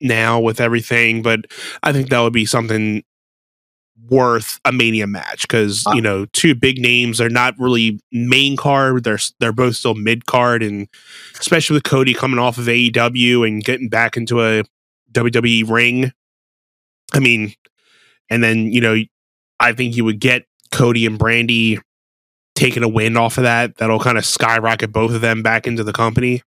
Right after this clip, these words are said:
Speaker 1: So
Speaker 2: The only thing that I'd have to say about that, Ant, is, like,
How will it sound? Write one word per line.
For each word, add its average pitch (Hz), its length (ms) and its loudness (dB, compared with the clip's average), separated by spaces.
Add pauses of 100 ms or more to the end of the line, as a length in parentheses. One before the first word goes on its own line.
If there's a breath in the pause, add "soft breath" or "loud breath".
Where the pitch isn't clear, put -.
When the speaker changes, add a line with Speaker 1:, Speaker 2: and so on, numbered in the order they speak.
(140)
Speaker 1:
So 95 320 -4 (800)
Speaker 2:
The 143 240 4
only 180 240 4
thing 151 240 2
that 127 120 4
I'd 110 120 2
have 107 160 0
to 101 80 -8
say 95 280 0
about 87 300 0
that, 87 220 0
Ant, 90 300 -2
is, 95 300 -2
like, 92 400 -2